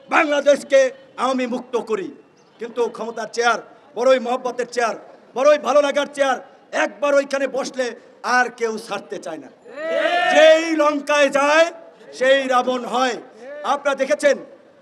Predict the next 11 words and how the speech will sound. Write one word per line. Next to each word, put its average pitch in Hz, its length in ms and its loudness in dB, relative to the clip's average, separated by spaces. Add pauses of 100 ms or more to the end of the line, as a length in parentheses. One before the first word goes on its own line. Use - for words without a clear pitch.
(340)
ছাত্র - 320 -6 (100)
নেতৃবৃন্দের 262 520 -4
মধ্যে 240 260 -8
এখন 202 180 -12 (540)
নিয়োগ, 294 360 4 (1120)
তদবির, 311 500 0 (800)
ঠিকাদারি, 311 540 2 (560)
বিভিন্ন 302 260 0 (140)
প্রতিষ্ঠানকে 285 600 0 (100)
দেওয়া, 285 220 4 (680)
এমনকি 349 380 -2